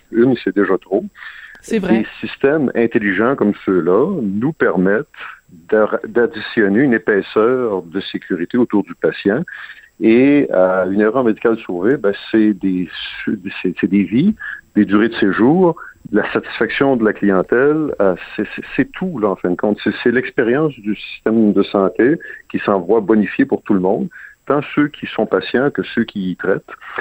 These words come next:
Speaker 1: Euh, je pense qu'on, on est rendu là, puis il faut effectivement,
Speaker 2: On est rendu
Speaker 1: comme
Speaker 2: là.
Speaker 1: on disait en début, il faut passer par-dessus les craintes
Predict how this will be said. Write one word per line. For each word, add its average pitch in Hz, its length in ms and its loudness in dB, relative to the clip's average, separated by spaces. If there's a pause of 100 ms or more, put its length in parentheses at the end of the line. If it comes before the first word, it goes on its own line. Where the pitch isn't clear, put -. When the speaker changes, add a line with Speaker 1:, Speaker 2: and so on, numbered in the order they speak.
(480)
Speaker 1:
Euh, 98 380 2 (380)
je - 60 -16
pense 139 160 0
qu'on, 101 260 -2
on 117 140 2
est 127 100 4
rendu 110 300 0
là, 104 180 2 (100)
puis 107 120 -12
il - 20 -8
faut 131 200 0
effectivement, 220 280 2
Speaker 2:
On - 20 6
est 240 40 2
rendu 220 240 2
Speaker 1:
comme 196 80 2
Speaker 2:
là. 170 160 0
Speaker 1:
on - 40 -18
disait 92 120 -4
en 117 80 2
début, 101 500 0 (380)
il 98 100 -6
faut 120 280 2
passer 127 360 0
par-dessus 127 760 -2 (140)
les 98 200 -4
craintes 107 420 -2